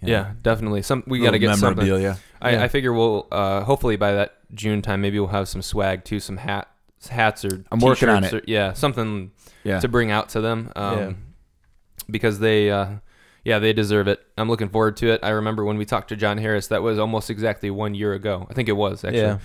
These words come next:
Speaker 3: about a year ago, yep.
Speaker 2: So, uh, and during that time, I, I recall him saying, "Yeah, if you ever, if you're ever out this way," and we said, "Yeah,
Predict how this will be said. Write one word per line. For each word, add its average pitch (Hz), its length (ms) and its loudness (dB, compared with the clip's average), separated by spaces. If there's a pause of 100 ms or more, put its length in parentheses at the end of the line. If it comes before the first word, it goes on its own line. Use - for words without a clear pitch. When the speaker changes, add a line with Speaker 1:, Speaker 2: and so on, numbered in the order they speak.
Speaker 3:
about 107 260 0
a 107 60 0
year 110 200 0
ago, 110 240 -2
yep. 107 200 -2
Speaker 2:
So, 113 320 2
uh, 98 300 0 (320)
and 123 100 0
during 117 220 4
that 107 140 0
time, 104 260 -2
I, 101 140 0
I - 80 -2
recall 104 340 0
him 101 180 -4
saying, 101 260 -4
"Yeah, 156 160 0
if 139 120 -4
you 127 80 0
ever, 123 240 -4
if - 100 -14
you're 107 120 -2
ever 120 180 -2
out 120 140 -2
this 113 180 -8
way," 123 300 2
and 101 100 -6
we 95 80 -10
said, 95 220 -8
"Yeah, 123 200 -2